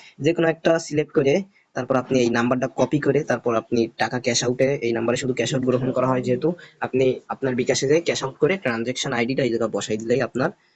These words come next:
সাবমিট, টাকা কমপ্লিট হয়ে যাবে। এই ছিল টাকা ঢুকানোর প্রসেস।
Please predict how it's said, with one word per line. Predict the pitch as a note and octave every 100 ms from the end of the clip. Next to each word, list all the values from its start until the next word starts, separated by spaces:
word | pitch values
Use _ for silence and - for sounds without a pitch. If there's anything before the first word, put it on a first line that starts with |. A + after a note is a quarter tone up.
| _ _
সাবমিট, | - A#2 G#2 A#2+ C3 _ _ _ -
টাকা | G#2+ C#3
কমপ্লিট | C3+ G#2+ G#2+ G2+
হয়ে | G#2
যাবে। | - - - _ _ _ _ _ _ _ -
এই | A#2+
ছিল | - C3+
টাকা | C3 A#2+ C3
ঢুকানোর | C3 C3 B2+ B2
প্রসেস। | A2+ A2+ - D3+ - -